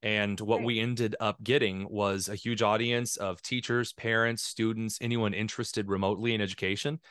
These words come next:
Speaker 1: And now we also break underreported, uh, or often ignored, uh, national education news stories. And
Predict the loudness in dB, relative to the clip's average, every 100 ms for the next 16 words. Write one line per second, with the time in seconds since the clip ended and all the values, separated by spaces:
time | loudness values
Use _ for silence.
0 | -20 _ -6 -2 2 4 2 4 2 2
1 | 2 2 0 2 2 2 -2 -2 0 -2
2 | 0 0 2 2 0 -6 _ _ _ -2
3 | -2 2 2 4 4 2 0 -2 -2 0
4 | 2 4 4 2 -2 -4 -10 -6 -2 -2
5 | -2 -2 -2 -2 -4 -4 -2 -2 -4 -2
6 | -2 -2 -2 -6 -6 -8 -8 -8 -14 _
7 | _ -4 -2 0 -2 -6